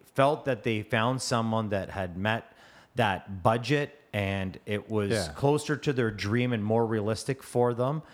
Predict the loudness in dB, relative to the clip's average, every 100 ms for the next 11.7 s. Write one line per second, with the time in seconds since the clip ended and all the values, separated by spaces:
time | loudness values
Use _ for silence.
0 | -20 -2 0 0 -4 -6 -2 0 0 -4
1 | -12 _ _ _ -6 -6 -6 -14 _ -8
2 | -2 0 0 -2 -6 -10 -10 -2 0 0
3 | -2 -6 -20 -6 -6 -6 -10 -10 -10 -16
4 | _ -4 -4 -4 -10 -14 -14 -14 _ -4
5 | -4 -8 -4 -4 -4 -6 -6 -10 -8 -2
6 | -2 -2 -2 -2 -2 -8 -10 -8 -6 -6
7 | -8 -20 -20 _ 0 2 2 2 0 0
8 | 0 0 0 0 0 -4 -2 0 0 -6
9 | -14 _ _ _ -4 -2 -2 -6 -10 _
10 | _ _ _ _ -8 -4 -2 -2 -2 -2
11 | -2 -2 -4 -4 -8 -6 -8